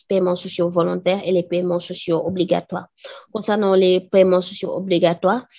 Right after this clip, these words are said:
ce sont des paiements que l'État du Sénégal, dans le contrat qu'il a signé avec les entreprises, leur demande de faire des, de, certains investissements,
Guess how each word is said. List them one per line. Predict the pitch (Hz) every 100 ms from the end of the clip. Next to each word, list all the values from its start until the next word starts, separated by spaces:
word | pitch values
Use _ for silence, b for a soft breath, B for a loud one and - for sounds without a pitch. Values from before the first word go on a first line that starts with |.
| b
ce | -
sont | - 202
des | 190
paiements | 190 202 196 185
que | 185
l'État | 202 208 208 185
du | 185
Sénégal, | - 190 175 185 165 165 156
dans | 190
le | 208
contrat | 202 208 196 - 175 180 B B _
qu'il | 220
a | 185
signé | 180 214 190
avec | 165 185 175
les | 190 147 180 196 196
entreprises, | 190 185 - 196 196
leur | 190 180 185
demande | 190 190 180 180
de |
faire | 175 - 185 190 - B B B -
des, | 185 180 -
de, | 240 - - 185
certains | 208 196 202 190
investissements, | 190 185 175 - - - 170 180